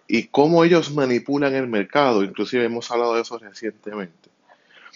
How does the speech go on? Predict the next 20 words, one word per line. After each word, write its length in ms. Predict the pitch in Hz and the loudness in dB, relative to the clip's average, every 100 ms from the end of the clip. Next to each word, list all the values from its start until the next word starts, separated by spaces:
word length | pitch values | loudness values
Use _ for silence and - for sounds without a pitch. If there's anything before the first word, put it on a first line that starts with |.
| - _ _ | -20 _ _
Pues 140 | 107 113 | -6 -4
aquí 180 | 104 | 0
les 120 | 139 170 | 2 4
voy 140 | 170 | 4
a 40 | |
explicar 400 | 160 - 160 175 | 2 0 0 0
punto 300 | 175 165 175 | -2 -6 -2
por 160 | 170 151 | -2 0
punto 300 | 175 165 131 | -2 0 2
lo 120 | 110 | 2
que 280 | 107 110 - _ - | 2 0 -4 _ -6
la 180 | 117 113 | -2 -2
Reserva 600 | 117 107 143 185 175 170 | -2 -2 -2 0 2 2
hizo, 340 | 147 - 90 _ _ _ _ _ _ _ _ _ _ _ _ _ - - - - - - | 0 -4 -14 _ _ _ _ _ _ _ _ _ _ _ _ _ -20 -20 -20 -18 -20 -6
que 80 | 220 | 0
no 100 | 123 | 2
tan 180 | 175 165 | 4 4
solo 400 | - 170 175 - | 4 4 4 4
exac-, 580 | 139 - 135 - - - | 0 2 -4 -4 -12 -2
e-, 200 | 127 127 | -2 -2